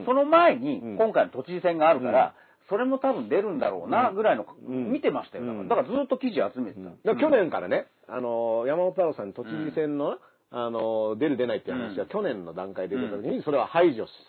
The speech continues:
Speaker 1: せず、ね。
Speaker 2: うん。
Speaker 1: 都知事選出るという選択肢は排除せずっていう。
Speaker 2: そう。普通に言ってんの。
Speaker 1: うん。
Speaker 2: うん。
Speaker 1: で、ただし、僕はね、あの、今回の件について言いたいのは、
Speaker 2: うん。
Speaker 1: あ、まあ、だからそういった上手な戦い方を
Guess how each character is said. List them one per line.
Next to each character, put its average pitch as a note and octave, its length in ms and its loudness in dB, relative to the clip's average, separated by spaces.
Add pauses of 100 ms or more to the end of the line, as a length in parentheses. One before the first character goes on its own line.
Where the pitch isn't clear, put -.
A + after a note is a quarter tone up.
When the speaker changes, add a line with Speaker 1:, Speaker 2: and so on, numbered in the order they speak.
Speaker 1:
せ D3+ 120 0
ず、 - 60 -8 (200)
ね。 D3 80 0
Speaker 2:
う - 0 -
ん。 F#2+ 360 -6
Speaker 1:
都 B2+ 100 -4
知 - 60 -10
事 D3 140 2
選 D3+ 140 4
出 - 80 6
る C3 80 2
と A#2 60 0
い - 20 -2
う - 40 -4
選 A#2 120 -6
択 A2+ 100 0
肢 - 60 -6
は G2 80 -4
排 E3 160 0
除 A2+ 120 -2
せ D#3 120 -4
ず - 0 -
っ - 20 -4
て F#3 60 -2
い - 20 2
う。 - 0 -
Speaker 2:
そ - 20 4
う。 - 20 2
普 A#3 60 -2
通 A3+ 40 -6
に G#3+ 40 -6
言 E3 80 -10
っ - 20 -10
て F#3+ 100 2
ん A#3+ 60 -6
の。 - 120 -10 (140)
Speaker 1:
う B2+ 60 -10
ん。 - 20 -4
Speaker 2:
う - 20 -4
ん。 G2 320 -10
Speaker 1:
で、 F3+ 120 2 (320)
た G#3+ 100 0
だ D3 260 -2
し、 F#2+ 380 -8
僕 A2+ 220 -2
は F#3 100 2
ね、 G#3+ 160 -6 (260)
あ G#2+ 140 -8
の、 G#2 200 -8
今 D#3+ 220 -4
回 G2+ 160 -2
の F2+ 80 -10
件 F2+ 200 -12
に F2 100 -16
つ - 100 -14
い F2+ 60 -8
て D#2+ 240 -12 (160)
言 A#2 200 -8
い - 20 -16
た A2 140 -4
い F#2 40 -8
の C3 160 -4
は、 D3+ 220 -2
Speaker 2:
う - 20 -6
ん。 - 40 -6
Speaker 1:
あ、 - 40 -16 (440)
ま G#3 100 -2
あ、 - 20 4
だ F#3+ 60 4
か D3+ 60 0
ら B2 80 -2
そ G#3 160 6
う - 20 4
い G#3 80 4
っ - 20 4
た F#3 260 2
上 F3+ 240 6
手 G#3 60 4
な E3+ 120 2
戦 A#2+ 320 -2
い A#2+ 40 0
方 A#2 240 -2
を D#3+ 300 4